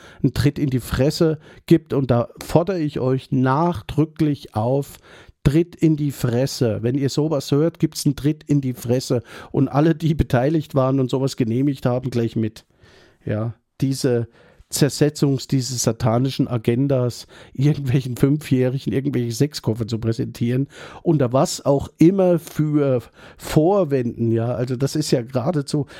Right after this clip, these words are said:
wenn du dir dann diese Ausreden anhörst, da denkst du ja wirklich, das ist ja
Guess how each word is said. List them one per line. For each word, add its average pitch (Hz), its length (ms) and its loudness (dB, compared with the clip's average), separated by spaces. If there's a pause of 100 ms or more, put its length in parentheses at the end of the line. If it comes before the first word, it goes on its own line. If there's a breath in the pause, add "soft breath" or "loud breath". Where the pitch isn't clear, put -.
(340 loud breath)
wenn 156 240 0
du 156 80 0
dir 147 200 0
dann 143 180 0
diese 147 280 -2
Ausreden 139 600 -2
anhörst, 127 420 -2
da 131 60 2
denkst 127 300 -6
du 139 80 0
ja 120 120 0
wirklich, 139 460 -2 (420 loud breath)
das - 200 -2
ist - 240 -4
ja 131 260 -4